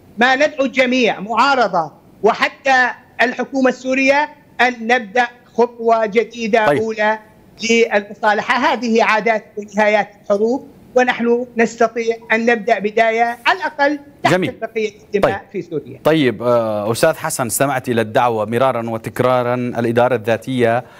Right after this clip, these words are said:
Speaker 2: وقوات سوريا الديمقراطية. حضرتك قبل قليل قلت بالفصائل الموجودة في شمال، آه، وشرق سوريا، يعني هناك فقط قوات سوريا الديمقراطية، وه-، وهي قوة عسكرية منظمة وشريكة للتحالف الدولي بقيادة الولايات المتحدة الأمريكية لمحاربة تنظيم داعش الإرهابي.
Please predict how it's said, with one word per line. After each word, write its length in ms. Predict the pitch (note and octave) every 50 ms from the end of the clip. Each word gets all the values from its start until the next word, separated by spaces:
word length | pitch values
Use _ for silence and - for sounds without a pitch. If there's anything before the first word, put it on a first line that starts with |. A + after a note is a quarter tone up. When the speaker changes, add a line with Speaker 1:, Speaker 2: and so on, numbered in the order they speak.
| - - - - - -
Speaker 2:
وقوات 420 | A#2 A2+ - - B2+ C3+ C3+ C3
سوريا 300 | C3+ - C#3 C#3 C3 B2+
الديمقراطية. 760 | A#2 G#2 A2+ B2 A#2 A2 - A#2 A#2 A#2 - - C3+ B2 A#2+
حضرتك 480 | A2 - - D#3+ D3+ D3+ C3+ - C3+ - _
قبل 200 | D#3+ D3 D3 C#3
قليل 320 | - - C#3+ D#3 D#3 B2+
قلت 220 | - - E3 D#3 - A2
بالفصائل 580 | A#2+ B2+ A#2+ B2 B2 - B2 - D#3 C#3 B2+
الموجودة 420 | B2 B2 A#2+ A#2 A2+ C3+ B2 A#2+ A2+
في 160 | - - G#2+
شمال، 360 | - - A2+ A2+ A#2+ A#2+ A2 - - - - - - - -
آه، 240 | G2 G2+ G#2+ G2+ A2
وشرق 380 | A#2 B2 B2 - D3 B2 - -
سوريا، 540 | - C#3 C#3+ C#3 A#2+ A#2 B2+ C#3 F3 - -
يعني 320 | - F#3+ G3 G3 G3 G#3 A3
هناك 300 | F3+ G3 G#3 G3+ F3+ E3 - -
فقط 360 | - F#3 - - C#3+ - - _ _ _ _ _ _
قوات 300 | - D#3 D#3 D#3 C#3+ B2+
سوريا 280 | - - C#3 C3 A#2+ A2+
الديمقراطية، 640 | G#2 G#2 A2+ A2 G#2 - A2 G#2+ G#2+ - C#3 C#3
وه-، 280 | C3 C3 B2+ A#2+ B2 A2+
وهي 260 | A#2 C3+ C3+ B2+ B2 B2
قوة 240 | A#2+ - C#3 B2+
عسكرية 440 | A2 G#2 A2+ - - B2 A#2 B2+ A#2+
منظمة 440 | A2+ A2+ A#2 B2 B2 B2 B2 B2 B2
وشريكة 560 | A#2+ A2+ G#2+ - C3 C3 C3 - C3 A#2+ A2+ - - - - - - _ -
للتحالف 500 | A2+ - - - C#3 D3 D3+ C#3+ - -
الدولي 440 | C3 B2 C#3+ D#3+ E3 D3 A#2+ A2 G#2
بقيادة 440 | F#2+ A2 - B2 B2 B2 A#2 A#2 - -
الولايات 360 | A#2+ A#2 A#2 A#2 A2+ A2 A#2+
المتحدة 400 | A2+ A2 - A2+ - A2 G#2+ A2+
الأمريكية 440 | A2 A2+ A2 A2+ A2 A2 - C3+ A#2+
لمحاربة 460 | A#2 A2 G2+ F#2 - A2+ A2+ G#2+ G#2+
تنظيم 320 | - A2+ G#2+ G#2 A#2 A2
داعش 240 | G#2 A2+ A2 G#2+ -
الإرهابي. 420 | - G2 F#2 A2 A#2+ A2 A2+ G#2+